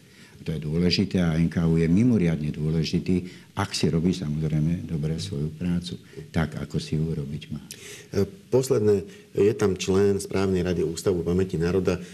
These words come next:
Speaker 2: Boli časy, keď, keď toto boli veľmi horúce politické témy, kto bude v správnej rade, kto nebude, ako sú zaplatení tí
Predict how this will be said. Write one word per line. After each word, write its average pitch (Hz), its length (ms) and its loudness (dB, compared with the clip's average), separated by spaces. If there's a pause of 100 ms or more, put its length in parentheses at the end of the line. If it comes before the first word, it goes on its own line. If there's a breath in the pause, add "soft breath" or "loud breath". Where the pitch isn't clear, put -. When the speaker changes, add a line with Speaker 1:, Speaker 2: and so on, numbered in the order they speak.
(180 loud breath)
Speaker 2:
Boli 104 320 2
časy, 107 640 0
keď, 98 160 0 (400)
keď 98 200 0 (120)
toto 95 240 2
boli 90 160 2
veľmi 92 240 4
horúce 95 400 4
politické 90 560 0
témy, 90 400 -2
kto 87 160 -2
bude 87 240 0
v 85 80 -8
správnej 87 480 0
rade, 87 160 0
kto 95 160 0
nebude, 90 400 2
ako 95 320 -2
sú - 80 -6
zaplatení 87 640 -2
tí - 160 -10